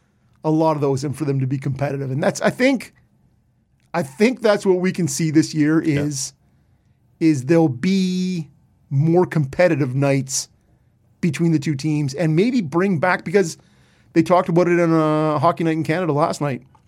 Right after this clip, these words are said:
Speaker 1: Saturday night. You hope for that, right? It
Speaker 2: Mm-hmm.
Speaker 1: looks like the future of Toronto and Ottawa, a little bit of a collision course, improving team,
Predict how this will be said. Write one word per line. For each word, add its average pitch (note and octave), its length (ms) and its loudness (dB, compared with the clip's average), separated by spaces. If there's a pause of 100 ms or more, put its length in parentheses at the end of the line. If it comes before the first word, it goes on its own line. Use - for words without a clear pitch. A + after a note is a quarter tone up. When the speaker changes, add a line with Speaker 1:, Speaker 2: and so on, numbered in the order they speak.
(140)
Speaker 1:
Saturday E3 380 0
night. C3+ 220 -6 (1700)
You E3+ 140 2
hope A3+ 260 0
for E3+ 180 2
that, B2+ 280 -2
right? D#3+ 300 -2
It D#3 120 -4
Speaker 2:
Mm-hmm. C#3+ 180 0
Speaker 1:
looks G#3+ 280 2
like E3+ 300 2
the D#3+ 80 0
future E3 580 2
of C#3+ 500 -4 (160)
Toronto D#3 520 0
and D3 100 0
Ottawa, C#3+ 440 2
a - 20 0
little D3+ 240 2
bit D#3 160 0
of D3+ 80 -2
a D3+ 40 -6
collision D3 500 -2
course, C#3+ 600 -2 (400)
improving E3 560 0
team, D#3 720 -2